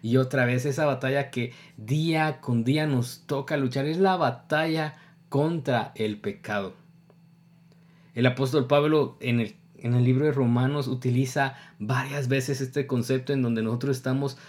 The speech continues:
en una batalla entre vivir conforme a, a nuestras viejas prácticas, a nuestros viejos caminos,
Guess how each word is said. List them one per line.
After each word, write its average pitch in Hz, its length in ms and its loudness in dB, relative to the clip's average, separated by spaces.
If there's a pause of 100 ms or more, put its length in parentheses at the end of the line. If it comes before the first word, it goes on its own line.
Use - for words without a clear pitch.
(260)
en 110 180 -6
una 156 320 2
batalla 131 720 0 (280)
entre 113 840 -2 (960)
vivir 127 840 4 (240)
conforme 151 800 4
a, 123 420 0
a 127 60 -2
nuestras 120 480 0
viejas 143 760 0 (460)
prácticas, 151 520 0
a 127 60 0
nuestros 120 280 -2
viejos 131 320 0
caminos, 135 720 -2